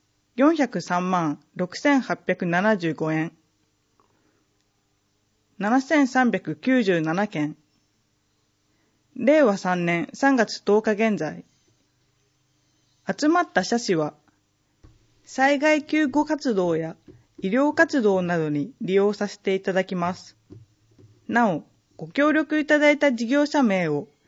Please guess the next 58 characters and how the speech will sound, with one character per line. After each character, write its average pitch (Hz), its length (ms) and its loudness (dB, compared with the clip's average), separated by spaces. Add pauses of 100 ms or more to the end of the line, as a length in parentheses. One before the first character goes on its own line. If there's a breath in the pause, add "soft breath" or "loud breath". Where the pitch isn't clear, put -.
(100)
市 - 260 -4
ホ 233 200 0
ー 240 40 4
ム 262 160 4
ペ 277 200 2
ー - 20 0
ジ 190 120 0
に 156 160 -2
掲 185 200 0
載 196 220 0
し 202 100 -6
ま 208 120 0
し 202 60 -10
た。 - 220 -10 (2250)
今 226 200 0
後 220 120 0
も 214 340 -2 (240)
日 190 100 -4
本 311 200 4
赤 - 180 -4 (180)
十 277 220 0
字 285 120 -2
社 202 160 0
の 160 120 -4
活 165 300 -8
動 160 220 0
に 156 240 -6 (320)
ご 175 100 -4
理 233 120 -2
解、 170 260 -4 (360)
ご 165 120 -8
協 269 240 2
力 269 260 0
を 254 60 4
お 247 60 4
願 240 280 2
い 233 40 -4
し 233 100 -8
ま 226 180 -2
す。 - 140 -14 (1600)
ご 165 100 -10
協 269 200 0
力 269 240 -2
い 262 80 -2
た 262 100 0
だ 247 120 -2
き 233 300 -8
あ 180 80 -2
り 254 100 0
が 294 120 2
と 240 120 2
う 175 60 0
ご 160 100 -4
ざ 170 120 -4
い 175 60 -4
ま 175 140 -6
し - 80 -14
た。 147 200 -10